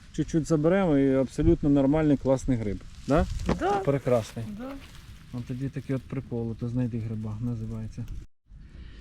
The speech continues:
Speaker 1: Так, так, так, так, он чергова знахідка, диви, який свіжак. Це я вже розкутав. Бух. Опа.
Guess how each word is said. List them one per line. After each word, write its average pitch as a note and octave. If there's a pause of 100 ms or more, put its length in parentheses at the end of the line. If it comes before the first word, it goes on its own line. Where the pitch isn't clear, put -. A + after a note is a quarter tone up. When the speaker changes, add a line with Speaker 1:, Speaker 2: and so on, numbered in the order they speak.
(280)
Speaker 1:
Так, D3
так, -
так, -
так, C3
он B2
чергова C3+
знахідка, B2
диви, C3
який A#2
свіжак. A#2+ (120)
Це C3
я B2+
вже B2 (260)
розкутав. D3+ (500)
Бух. C#3+ (1120)
Опа. -